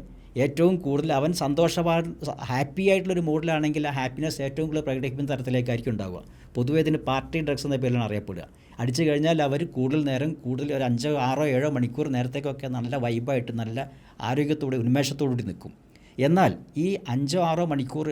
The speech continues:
അഞ്ചോ എട്ടോ മണിക്കൂർ കഴിഞ്ഞാൽ അതിന് ശേഷം വരുന്ന വിഡ്രോവൽ, അതിൽ നിന്ന് മാറി നിൽക്കുന്ന അവസ്ഥ എന്ന് പറയുന്നത് വളരെ ഭീകരമായിരിക്കും.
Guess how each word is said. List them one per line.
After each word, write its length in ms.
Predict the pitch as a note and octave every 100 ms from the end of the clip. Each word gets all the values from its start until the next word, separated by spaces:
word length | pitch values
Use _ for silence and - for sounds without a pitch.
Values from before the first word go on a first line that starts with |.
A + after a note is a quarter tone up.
| -
അഞ്ചോ 200 | C3+ D3
എട്ടോ 180 | C#3 E3
മണിക്കൂർ 360 | C#3+ B2+ D3+ C#3 -
കഴിഞ്ഞാൽ 440 | B2+ C#3+ D#3+ C3 F#2 - - -
അതിന് 200 | C3+ E3 C#3
ശേഷം 340 | C#3+ D3 F#3
വരുന്ന 220 | D#3+ C#3 B2
വിഡ്രോവൽ, 480 | A#2 A2+ D3 C3+ F2 - - - -
അതിൽ 160 | B2+ D#3+
നിന്ന് 180 | F3 D#3
മാറി 260 | C3+ D#3+ G3+
നിൽക്കുന്ന 340 | G3 E3+ F3
അവസ്ഥ 280 | C#3 B2+ -
എന്ന് 160 | C#3 C#3+
പറയുന്നത് 400 | C3 A#2+ A#2+ A#2
വളരെ 360 | A#2 A2 A2+ B2 C3 -
ഭീകരമായിരിക്കും. 720 | A2+ G#2+ A2+ G#2 F#2+ - -